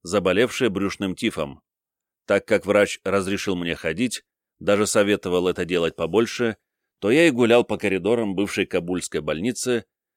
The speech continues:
а теперь военного госпиталя – чтобы медперсонал привыкал к этому. Я уже выяснил, какая-то река через Кабул протекала. На ужин сам ходил в столовую. Сам я недолго пробыл один,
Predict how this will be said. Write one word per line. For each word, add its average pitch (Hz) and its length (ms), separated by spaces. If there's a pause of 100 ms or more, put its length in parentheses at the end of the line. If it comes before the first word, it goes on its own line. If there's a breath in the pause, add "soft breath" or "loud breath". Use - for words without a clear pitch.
(120)
а 82 120
теперь 151 300
военного 117 480
госпиталя – 80 760 (300)
чтобы 110 300
медперсонал 107 760
привыкал 95 500
к - 80
этому. 73 480 (840)
Я 92 200
уже 98 220
выяснил, 95 500
какая-то 98 460
река 95 280
через 87 280
Кабул 95 340
протекала. 78 640 (640)
На 76 140
ужин 139 320
сам 107 240
ходил 92 340
в 101 60
столовую. 71 640 (540)
Сам 107 260
я 107 120
недолго 92 440
пробыл 85 360
один, 110 360